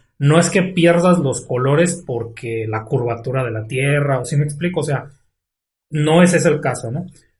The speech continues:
Lo que va a pasar es de que la luz que llega del sol hacia la montaña y que de la montaña se refleja y llega a tu vista,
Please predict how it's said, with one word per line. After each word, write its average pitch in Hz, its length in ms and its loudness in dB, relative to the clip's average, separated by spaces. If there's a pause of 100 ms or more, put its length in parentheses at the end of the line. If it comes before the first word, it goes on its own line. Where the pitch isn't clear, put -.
(100)
Lo 147 200 2
que 147 100 2
va 147 120 2
a - 80 -8
pasar 185 320 2
es 185 120 2
de 170 140 0
que 123 180 -6
la 120 160 -4
luz 147 300 -2
que 180 120 0
llega 151 240 2
del 117 160 -2
sol 143 200 0
hacia 156 240 -2
la 117 120 -4
montaña 117 520 -4
y 147 100 -4
que 127 100 -6
de 113 80 -6
la 113 80 -6
montaña 113 440 -4
se 127 160 -2
refleja 139 540 -2
y 113 80 -4
llega 139 240 -2
a - 60 -10
tu 156 140 -4
vista, 185 500 -2